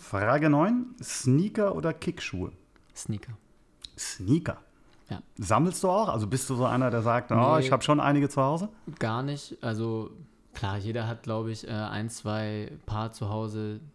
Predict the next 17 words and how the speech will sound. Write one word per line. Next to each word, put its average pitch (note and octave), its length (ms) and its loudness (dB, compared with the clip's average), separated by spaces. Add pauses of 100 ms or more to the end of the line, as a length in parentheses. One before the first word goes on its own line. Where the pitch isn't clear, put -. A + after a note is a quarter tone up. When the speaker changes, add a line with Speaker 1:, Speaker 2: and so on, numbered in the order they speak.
(360)
Speaker 2:
wo G#2+ 140 -4
er G2+ 100 -4
sagt, G2+ 480 -10 (240)
„Die G#2+ 100 -4
werde G2+ 160 -4
ich G2+ 100 -10
vielleicht G2+ 300 -6
für - 80 -8
immer A#2 200 -4
behalten.“ A#2 600 -6
Ähm, G2 420 -6 (920)
aber G2 460 -4 (640)
sind - 180 -6
einfach F#2+ 200 -6
bequem F#2+ 500 -6 (460)
und - 380 -10 (200)
ja. G2+ 120 -14